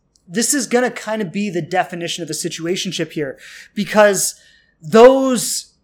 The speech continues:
people are never gonna be your forever person. The person who's just,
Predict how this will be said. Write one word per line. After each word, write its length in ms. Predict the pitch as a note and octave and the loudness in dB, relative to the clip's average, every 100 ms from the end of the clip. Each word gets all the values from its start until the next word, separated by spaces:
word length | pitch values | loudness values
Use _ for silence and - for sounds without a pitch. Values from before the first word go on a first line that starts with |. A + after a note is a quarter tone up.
| _ - | _ -18
people 800 | - B3+ C#4 C#4+ F#3+ C#3+ C3+ - - - - - - _ _ - | -6 0 0 2 0 0 -4 -12 -18 -20 -20 -20 -20 _ _ 0
are 140 | G#3 | 2
never 360 | G3 G3+ A#3 A#3+ | 2 2 4 4
gonna 180 | G3+ F#3+ | 2 -2
be 120 | F#3 | -4
your 180 | G3 F3+ | -2 -2
forever 360 | - F3+ E3 | 0 0 0
person. 520 | D#3+ F#3 E3+ - B2+ _ _ _ _ _ _ _ _ _ _ _ _ _ _ _ _ _ | -6 -6 -6 -8 -16 _ _ _ _ _ _ _ _ _ _ _ _ _ _ _ _ _
The 140 | D#3+ | -8
person 580 | E3 - C4 B3+ C4 A#3 | -4 2 2 2 -2 -2
who's 320 | F#3 G#3 G#3+ | -4 -4 -6
just, 520 | - A3 G3 - - | -2 -2 -2 -4 -8